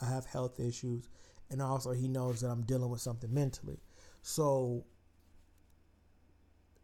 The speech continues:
he has maybe a thirty-day time frame in which, like, if he don't see me post nothing, um, there's no text, nothing, he'll run up. And,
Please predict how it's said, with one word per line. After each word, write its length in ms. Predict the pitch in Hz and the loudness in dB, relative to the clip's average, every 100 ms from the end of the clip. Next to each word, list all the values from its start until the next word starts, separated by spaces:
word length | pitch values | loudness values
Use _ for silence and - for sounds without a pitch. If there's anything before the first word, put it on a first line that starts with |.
| - | -4
he 240 | 143 175 | 2 4
has 360 | 151 185 180 147 | 10 12 12 8
maybe 580 | 139 143 160 151 156 143 | 4 6 6 6 6 4
a 40 | |
thirty-day 1200 | - - 160 160 170 165 139 143 143 139 135 131 131 - - - - - - - - | 2 0 4 6 6 4 2 4 4 4 4 0 -2 -12 -20 -20 -20 -20 -20 -14 2
time 360 | 165 160 147 | 6 6 4
frame 460 | 123 147 139 131 123 - | 2 0 2 0 -2 -4
in 180 | 131 120 | -2 0
which, 360 | 123 123 - 123 | 0 0 -4 -6
like, 160 | 120 | -6
if 100 | 123 | -2
he 100 | 165 | 2
don't 160 | 147 135 | 2 2
see 140 | 131 | 0
me 140 | 120 113 | 0 12
post 380 | - 180 170 | 12 12 10
nothing, 640 | 160 156 151 147 135 135 135 - - - - - - | 4 2 2 0 0 0 -4 -14 -20 -20 -20 -14 -4
um, 580 | 135 127 120 - 80 - - - - - - | -2 0 -2 -6 -12 -16 -20 -20 -20 -14 2
there's 340 | 147 147 135 | 6 6 4
no 200 | 139 127 | 2 2
text, 580 | 123 - 165 151 - 139 | 0 2 4 4 0 -2
nothing, 540 | 135 131 127 127 131 | 0 0 -2 -4 2
he'll 200 | - 156 | 8 8
run 200 | 139 135 | 8 6
up. 180 | 127 - - - - - - - - - - - - - - - - - - - - - | 2 -2 -12 -20 -20 -20 -20 -20 -20 -20 -20 -20 -20 -20 -20 -20 -20 -20 -20 -20 -8 0
And, 240 | 135 131 | 2 2